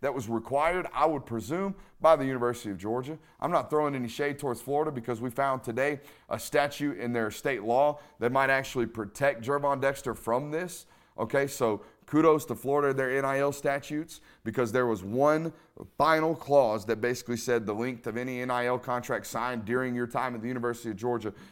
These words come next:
cannot transpire past your eligibility length.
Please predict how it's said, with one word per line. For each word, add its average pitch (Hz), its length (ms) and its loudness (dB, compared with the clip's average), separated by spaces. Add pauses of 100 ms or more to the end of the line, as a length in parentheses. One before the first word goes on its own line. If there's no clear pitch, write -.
(160)
cannot 131 560 0
transpire 120 640 -2
past 123 400 -4
your 110 140 -6
eligibility 120 640 0
length. 143 360 -10